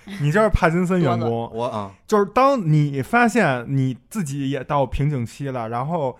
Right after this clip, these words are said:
Speaker 1: 在企业中可能也丧失了一些这种，对吧？
Speaker 2: 嗯。
Speaker 1: 受宠。
Speaker 2: 嗯。
Speaker 1: 这时候你把我招进来。
Speaker 2: 哎。
Speaker 1: 我给你反衬。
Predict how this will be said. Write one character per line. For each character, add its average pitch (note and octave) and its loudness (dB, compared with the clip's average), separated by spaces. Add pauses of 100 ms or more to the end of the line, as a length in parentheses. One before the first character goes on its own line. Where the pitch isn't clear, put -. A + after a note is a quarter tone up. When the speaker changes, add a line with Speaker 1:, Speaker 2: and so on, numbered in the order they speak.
(440)
Speaker 1:
在 F3 0
企 C#3+ -8
业 D3 -2
中 E3 -2
可 C#3 -6
能 B2 -6
也 B2 -6 (180)
丧 D3 -2
失 E3+ -4
了 D#3 0
一 C#3+ -2
些 C#3+ -4
这 C3 0
种， A2+ -8
对 B2 -6
吧？ A#2 -6
Speaker 2:
嗯。 G#2 -12
Speaker 1:
受 G2+ 2
宠。 C3+ -2
Speaker 2:
嗯。 G2 -14 (240)
Speaker 1:
这 C4 4
时 F#3+ 4
候 F3+ 4 (180)
你 D3+ -4
把 G3+ 8
我 E3 2
招 B2+ 0
进 B2 -2
来。 A2+ -10
Speaker 2:
哎。 G3 -4 (400)
Speaker 1:
我 D3+ 4
给 D#3 0
你 D#3+ -6 (320)
反 D#3 0
衬。 C4+ 2